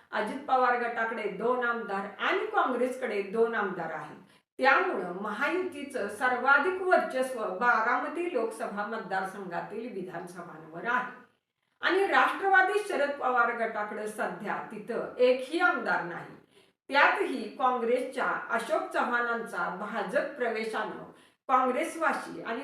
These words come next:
भाजपात ते येतील अशा शक्यता वर्तवल्या जात आहेत. त्यात मागच्या निवडणुकीत भोरमध्ये संग्राम थोपटे तर पुरंदरमध्ये संजय जगताप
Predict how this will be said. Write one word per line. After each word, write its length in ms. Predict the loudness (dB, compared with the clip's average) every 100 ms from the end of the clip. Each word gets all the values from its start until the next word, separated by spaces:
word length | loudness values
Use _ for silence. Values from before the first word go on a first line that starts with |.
| -4
भाजपात 640 | -4 -4 -6 -2 0 -2 -6 -16 _ _ _ 0
ते 140 | 0
येतील 600 | 2 -4 -6 -8 -10 -14 -20 _ _ -6 -6 _ _ -4
अशा 380 | -2 2 2 2 2
शक्यता 500 | -4 -4 -4 0 0
वर्तवल्या 560 | -2 -6 -8 -8 -6
जात 320 | -2 0 0
आहेत. 160 | -4 -10 -18 _ _ _ _ 2
त्यात 260 | 4 4 0 -10 -14
मागच्या 600 | -2 0 0 0 2 4
निवडणुकीत 720 | 4 2 0 -2 -6 -8 -10 -12 -10
भोरमध्ये 720 | 2 4 4 2 -2 -2 -4
संग्राम 640 | -2 -4 -4 2 2 2 0
थोपटे 380 | -2 -2 -4 -8 -8 -12 -20 _
तर 140 | 0 0
पुरंदरमध्ये 1040 | -2 -2 2 2 6 6 6 -2 -4 -4
संजय 500 | -4 -4 -2 0 2
जगताप 640 | 2 0 -2 -2 -4 -4